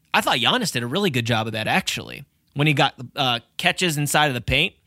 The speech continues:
I thought he had some really nice passes. Jrue was, you know, really, uh, generous as well. But I just think that sharing the basketball, man, you know, don't,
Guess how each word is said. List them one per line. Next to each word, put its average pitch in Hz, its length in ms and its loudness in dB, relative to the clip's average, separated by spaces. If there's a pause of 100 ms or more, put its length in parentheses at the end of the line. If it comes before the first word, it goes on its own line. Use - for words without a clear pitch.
(260)
I 156 120 0
thought 143 200 0
he 139 120 2
had 127 200 0
some 127 160 -4
really 185 220 0
nice 117 200 -4
passes. - 500 -6 (540)
Jrue 202 400 2
was, 170 360 0 (260)
you 156 80 0
know, 143 160 2
really, 147 540 2
uh, 123 320 0
generous 135 500 0
as 120 100 -2
well. 135 460 2 (880)
But 151 280 0
I 175 160 4
just 190 180 -8
think 208 240 -4
that 135 280 -6 (960)
sharing 240 540 4
the 160 60 4
basketball, - 640 -4
man, - 200 -18 (600)
you 123 100 -10
know, 117 120 -6
don't, 175 300 4